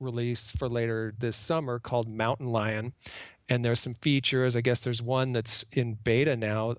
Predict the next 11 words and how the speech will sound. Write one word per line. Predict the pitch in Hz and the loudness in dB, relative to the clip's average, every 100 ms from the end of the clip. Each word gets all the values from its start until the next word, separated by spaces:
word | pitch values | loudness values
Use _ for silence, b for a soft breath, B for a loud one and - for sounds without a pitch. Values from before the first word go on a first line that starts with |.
| 127 | -2
uh, | 107 104 | 0 0
Messages, | 117 123 139 127 110 110 117 - - | 0 0 2 0 -2 -2 -2 -4 -4
which | 120 - | -4 -4
combines | 123 117 113 110 113 | -4 0 0 0 -2
iChat | - 117 113 - 113 110 | -2 0 0 0 0 0
with, | 113 113 - - | -2 -6 -6 -8
uh, | 117 104 98 101 B B B B B B B _ - | -6 -2 -4 -6 B B B B B B B _ -2
uh, | 113 104 98 92 95 92 92 - | 0 2 2 0 0 0 -2 -4
with | 131 113 | -2 0
their | 117 107 | 2 2
Messenger | 107 110 120 156 147 156 151 156 | 2 2 2 0 0 2 4 2